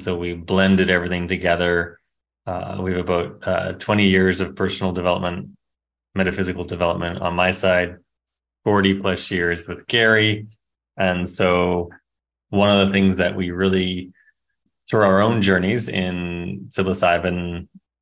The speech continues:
guided journeys, we really discovered that there was something lacking in the world.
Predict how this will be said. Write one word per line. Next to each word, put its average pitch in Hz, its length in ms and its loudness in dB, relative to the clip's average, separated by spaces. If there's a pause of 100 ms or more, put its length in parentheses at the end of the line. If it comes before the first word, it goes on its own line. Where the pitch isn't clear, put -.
(300)
guided 87 420 0
journeys, 87 720 -6 (300)
we 98 200 0
really 95 200 2
discovered 87 760 -2 (140)
that 85 680 0
there 92 100 -6
was 87 140 -4
something 90 260 -2
lacking 82 680 -4
in 87 260 -8
the 85 60 -10 (120)
world. 82 440 -2